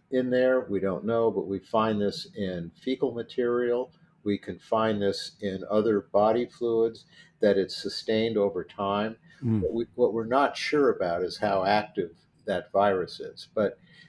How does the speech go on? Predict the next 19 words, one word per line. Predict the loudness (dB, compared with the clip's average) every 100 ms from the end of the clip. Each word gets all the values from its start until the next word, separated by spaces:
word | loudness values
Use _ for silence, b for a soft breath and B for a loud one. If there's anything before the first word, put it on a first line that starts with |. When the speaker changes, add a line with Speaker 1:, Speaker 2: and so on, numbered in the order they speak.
| B _ -2
Speaker 1:
it's | -2 -2 -8 0
in | 0 0 4
every | 6 6 6
organ | 6 8 6 2 -4
system, | -2 -2 -2 -4 -4 -6 -4
and | -2 -2 -4 -6 -8
the | -6
brain | 0 2 2 0
fog | 2 4 4 2
is | -4 -6 2
very | 4 4 2 -2 -8 _
typical. | -4 -4 -4 -12 -14 -14 _ b b -10
It's | -10 -10
pr-, | -14 -12 -12 -10
it, | -14 -8
when | -4 -2
people | 0 -2 0 -2
tell | 0 2 2
you | 2 -2 -6